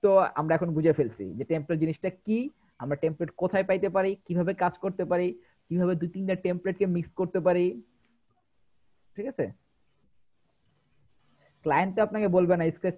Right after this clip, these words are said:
থেকে করেন না হচ্ছে ডেমোটাই না করেন, ক্লায়েন্টের দরকার কাজ।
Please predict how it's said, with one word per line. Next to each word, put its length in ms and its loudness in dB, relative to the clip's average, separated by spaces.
থেকে 180 0
করেন 380 0
না 340 -2
হচ্ছে 360 0
ডেমোটাই 380 0
না 120 -2
করেন, 320 -8
ক্লায়েন্টের 500 -2
দরকার 280 -2
কাজ। 220 -2